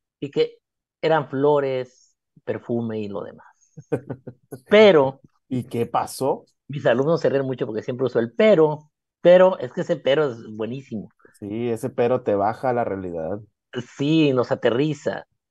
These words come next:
Speaker 1: ¿Qué pasó las últimas semanas? Tú lo sabes, Gabriel, antes de que te fueras. El sector bancario nos dio una sacudida y nos dijo, "Eh, eh, eh, espérenme, la cosa todavía no está bien".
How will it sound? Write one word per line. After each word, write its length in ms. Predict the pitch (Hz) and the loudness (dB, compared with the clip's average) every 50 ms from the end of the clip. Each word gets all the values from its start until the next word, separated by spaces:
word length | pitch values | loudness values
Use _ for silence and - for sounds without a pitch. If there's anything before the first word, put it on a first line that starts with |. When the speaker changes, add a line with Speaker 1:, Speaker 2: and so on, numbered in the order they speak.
| _ _ _ _ _ _ | _ _ _ _ _ _
Speaker 1:
¿Qué 120 | - 214 | -8 -8
pasó 640 | 214 - - 226 185 139 - - - 156 170 180 180 | -8 -2 -2 -2 -2 -2 -6 -2 0 2 4 4 4
las 240 | 180 170 147 - - | 4 2 0 -2 -4
últimas 460 | 139 143 139 - 160 143 131 117 113 - | -6 -6 -6 -8 -8 -6 -6 -6 -6 -6
semanas? 640 | 117 104 101 98 98 104 104 107 107 110 - _ _ _ _ _ | -8 -6 -4 -4 -4 -4 -6 -6 -8 -10 -12 _ _ _ _ _
Tú 160 | 165 202 233 | 4 6 6
lo 120 | 226 185 | 6 4
sabes, 400 | - - 143 143 151 151 151 151 | 4 2 2 2 4 2 2 2
Gabriel, 300 | 147 143 135 135 135 139 | 2 0 0 0 -2 -4
antes 160 | 143 143 147 131 | -4 -4 -6 -6
de 60 | 117 | -4
que 100 | 110 110 | -6 -6
te 120 | - 107 | -6 -6
fueras. 340 | - - 104 101 110 123 123 - _ _ _ _ _ _ _ _ _ _ _ _ _ _ _ | -8 -6 -8 -6 -6 -8 -10 -12 _ _ _ _ _ _ _ _ _ _ _ _ _ _ _
El 140 | - 143 131 | -4 -2 -2
sector 300 | - 143 - 156 156 165 | -2 -2 0 2 2 2
bancario 480 | 165 143 127 147 139 139 143 143 139 | 2 2 2 2 2 4 2 2 0
nos 180 | 131 127 117 117 | -2 -4 -6 -4
dio 140 | 117 120 127 | -6 -4 -4
una 120 | 131 131 | -4 -4
sacudida 680 | 131 - 101 - - 107 98 98 107 117 120 113 107 104 | -4 -6 -8 -8 -6 -6 -4 -2 0 0 0 0 -2 -2
y 40 | 101 | -4
nos 140 | 101 98 107 | -4 -6 -6
dijo, 180 | 117 123 202 226 | -2 0 2 4
"Eh, 60 | 262 | 4
eh, 340 | 262 247 247 247 226 240 254 | 4 4 4 4 4 2 2
eh, 40 | |
espérenme, 580 | 262 190 - 170 190 240 262 262 233 202 - - _ _ _ _ _ _ _ _ _ - | -2 -2 0 0 2 2 2 2 2 -2 -2 -4 _ _ _ _ _ _ _ _ _ -14
la 160 | 110 98 92 | -14 -12 -10
cosa 380 | - 117 139 156 175 202 190 - | -6 -6 -4 -2 -2 -4 -4 -4
todavía 380 | - 120 123 127 123 127 131 120 | -10 -8 -6 -6 -4 -6 -6 -6
no 100 | 120 113 | -8 -12
está 180 | - _ - | -14 _ -18
bien". 120 | - - | -18 -18